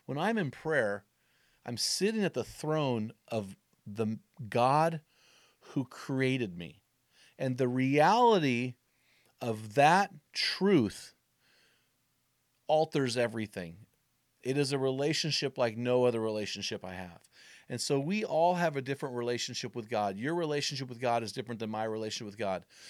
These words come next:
But there are several things that are so important that we need to sift out in order to discern whether or not we're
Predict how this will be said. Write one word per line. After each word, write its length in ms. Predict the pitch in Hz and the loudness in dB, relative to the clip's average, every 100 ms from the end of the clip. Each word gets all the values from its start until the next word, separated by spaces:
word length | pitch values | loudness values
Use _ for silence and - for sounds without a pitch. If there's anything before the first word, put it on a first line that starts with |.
| - - | -18 -4
But 160 | 127 156 | -2 2
there 160 | 156 | 6
are 260 | 156 143 - - - | 8 6 2 -12 -4
several 500 | - 196 220 262 233 | 0 4 4 4 -2
things 440 | - 147 135 123 | 0 -2 0 -2
that 100 | 135 | -2
are 80 | 120 | -2
so 380 | - - 156 170 | 0 0 0 0
important 600 | 147 165 151 98 - - _ _ _ - - _ | 0 2 2 -2 -12 -20 _ _ _ -20 -20 _
that 200 | 123 131 | 2 2
we 460 | 135 143 156 156 160 - _ _ _ _ _ _ _ _ _ _ _ _ _ _ _ _ _ _ | 4 2 4 2 -2 -12 _ _ _ _ _ _ _ _ _ _ _ _ _ _ _ _ _ _
need 600 | 156 131 147 196 240 196 | -8 -2 0 0 0 -4
to 140 | - 147 | -4 -2
sift 580 | - - 220 226 - - - | -2 2 4 4 2 -20 -4
out 520 | 190 175 120 - - - _ _ _ _ _ | 6 8 8 2 -14 -14 _ _ _ _ _
in 120 | 131 143 | -2 4
order 240 | 165 185 | 6 4
to 140 | - | 2
discern 560 | 165 139 - 165 156 147 | -2 0 0 0 0 2
whether 240 | 143 156 | 2 2
or 20 | 156 | 2
not 200 | 151 | 0
we're 120 | 147 | 0